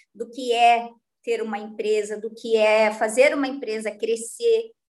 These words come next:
realizar os processos que tem pra, ações, né? Voltamos naquela que a gente tava falando agora, né, Fábio? Tem que ter movimento, tem que ter ação a todo momento. E sozinho a gente não consegue,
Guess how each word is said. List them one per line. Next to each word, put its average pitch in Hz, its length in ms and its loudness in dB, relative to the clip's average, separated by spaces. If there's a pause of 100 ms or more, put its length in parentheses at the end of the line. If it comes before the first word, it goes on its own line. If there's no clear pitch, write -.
(180)
realizar 311 720 0
os 466 160 -12
processos 494 600 -8
que 466 100 -12
tem 440 220 -12
pra, 440 480 -2
ações, 311 600 -4
né? 247 160 -6
Voltamos 247 540 -8
naquela 277 480 -4
que 294 80 -16
a - 20 -12
gente 285 280 -10
tava 269 220 -6
falando 262 280 -6
agora, 220 340 -4
né, 214 180 -12
Fábio? - 280 -10 (400)
Tem 240 140 -6
que - 60 -12
ter 277 80 0
movimento, 302 800 0
tem - 140 -10
que - 80 -16
ter 254 80 0
ação 262 380 -4
a 262 60 -6
todo 262 240 -6
momento. 254 600 -6
E 196 380 -8 (600)
sozinho 294 580 4
a 269 60 -2
gente 254 280 -4
não 254 160 -6
consegue, 311 640 -4